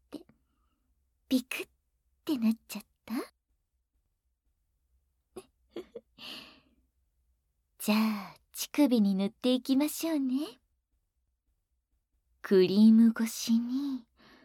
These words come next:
乳首に触るように。優しく、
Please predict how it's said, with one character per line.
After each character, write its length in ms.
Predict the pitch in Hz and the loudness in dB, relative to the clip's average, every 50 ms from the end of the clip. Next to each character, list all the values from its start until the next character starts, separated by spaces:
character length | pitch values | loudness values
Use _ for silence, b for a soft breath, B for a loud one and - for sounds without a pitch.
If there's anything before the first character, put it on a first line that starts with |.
| b b b b _ _ _ _ _ _ | b b b b _ _ _ _ _ _
乳 200 | - - - - | -12 -12 -12 -12
首 340 | - - 262 240 208 208 180 | -4 -2 -2 0 0 -2 -4
に 120 | 175 170 160 | -4 -6 -10
触 540 | - - - - 190 185 185 196 208 226 | -12 -12 -8 -6 -6 -4 -2 -2 -2 -2
る 200 | 240 262 262 269 | -2 -2 -4 -4
よ 100 | 277 277 | -4 -4
う 140 | 302 302 294 | -4 -4 -6
に。 340 | 269 233 220 - 240 247 - _ _ _ _ _ _ _ _ _ _ _ _ _ _ _ _ _ _ _ _ _ _ _ _ _ _ _ _ _ _ _ _ _ _ _ _ _ _ - - | -8 -8 -10 -14 -14 -14 -14 _ _ _ _ _ _ _ _ _ _ _ _ _ _ _ _ _ _ _ _ _ _ _ _ _ _ _ _ _ _ _ _ _ _ _ _ _ _ -14 -12
優 60 | 185 185 - - - - 208 214 220 214 214 220 220 226 | -12 -10 -10 -10 -6 -6 -4 -4 -4 -6 -8 -10 -12 -14
し 340 | - - - - - - - _ _ _ _ _ | -14 -16 -12 -10 -10 -10 -10 _ _ _ _ _
く、 100 | - | -20